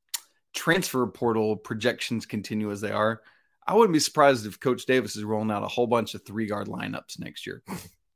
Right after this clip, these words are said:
I don't know why we, I'll continue to say, I do not know why they didn't continue to utilize it more last year. I thought it, I thought it was a good opportunity.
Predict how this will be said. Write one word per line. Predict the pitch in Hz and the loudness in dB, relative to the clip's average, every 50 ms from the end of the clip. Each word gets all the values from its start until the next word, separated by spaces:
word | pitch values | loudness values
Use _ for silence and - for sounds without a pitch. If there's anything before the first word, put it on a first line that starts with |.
| _ _ _ _ _ _ _ _ _ _ _ _ _ _ _ _ _ - - - | _ _ _ _ _ _ _ _ _ _ _ _ _ _ _ _ _ -10 -8 -6
I | 131 | -2
don't | 135 139 | 0 0
know | 127 120 | 2 2
why | 110 101 110 127 147 | 2 4 6 6 6
we, | 139 139 139 135 - | 6 4 2 0 0
I'll | - - 104 113 | -2 -2 -2 -2
continue | 110 - - 120 107 - - 165 170 160 | -4 -4 -6 -6 -4 0 2 2 2 4
to | 143 | 2
say, | - 135 101 | 2 2 0
I | 95 113 | 0 -2
do | 110 101 - 143 151 147 | -6 -4 2 2 4 6
not | 151 147 139 127 | 6 6 6 6
know | 117 135 127 | 4 4 4
why | 117 117 113 110 107 104 110 110 _ - - - _ _ _ - | 6 4 4 2 0 -4 -6 -8 _ -20 -20 -20 _ _ _ -4
they | - 113 | -4 -2
didn't | 113 113 117 113 113 - - _ - | 0 0 0 0 -2 -4 -6 _ -8
continue | - 117 110 107 - 123 123 123 123 107 | -4 -4 -2 -2 0 0 2 2 2 0
to | 104 104 | 0 -4
utilize | 101 110 120 110 110 101 110 104 107 104 | -2 -2 -2 0 0 -2 -2 -2 -2 -2
it | 107 101 | -4 -6
more | - 101 104 101 101 104 | -6 -6 -6 -6 -6 -6
last | 101 - 92 95 95 - - | -4 -4 -4 -4 -4 -6 -8
year. | 95 98 | -8 -8
I | 107 | -6
thought | - - 104 107 104 | -2 -2 0 0 0
it, | 101 - - _ _ - | -2 -6 -6 _ _ -18
I | - 120 - _ - | -18 -18 -14 _ -2
thought | 120 110 110 113 - - | 2 2 2 2 0 -4
it | - 117 | -8 -6
was | 104 90 107 104 98 | -6 -6 -6 -8 -8
a | 98 | -8
good | 90 101 101 98 | -6 -4 -4 -2
opportunity. | 95 92 - - 87 - - 92 87 - - | -4 -4 -6 -8 -12 -12 -12 -12 -12 -14 -16